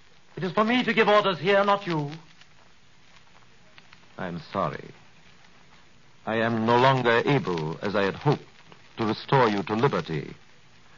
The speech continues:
Before doing so, there are formalities to be gone through. I'll try to make them as short as possible. The principal charge against you, as you know, is this letter.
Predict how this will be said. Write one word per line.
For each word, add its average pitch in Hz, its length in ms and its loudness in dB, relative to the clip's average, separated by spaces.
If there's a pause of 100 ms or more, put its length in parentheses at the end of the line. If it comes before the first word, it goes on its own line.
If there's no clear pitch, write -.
(140)
Before 120 260 2
doing 107 320 2
so, 90 540 0
there 107 180 -2
are 113 80 2
formalities 127 680 -2
to - 100 -8
be 90 100 -4
gone 82 280 -2
through. 71 380 -8 (280)
I'll 90 120 -2
try - 140 -4
to 76 80 -4
make 87 160 -2
them 90 140 -2
as 82 80 -4
short 95 360 -2
as - 120 -16
possible. 135 520 -4 (840)
The 156 80 0
principal 180 460 0
charge 143 360 2
against 101 380 -8
you, 107 140 -4
as 98 80 -8
you 120 100 -6
know, 113 460 0 (480)
is 104 220 -6
this 104 200 -6
letter. 127 460 -2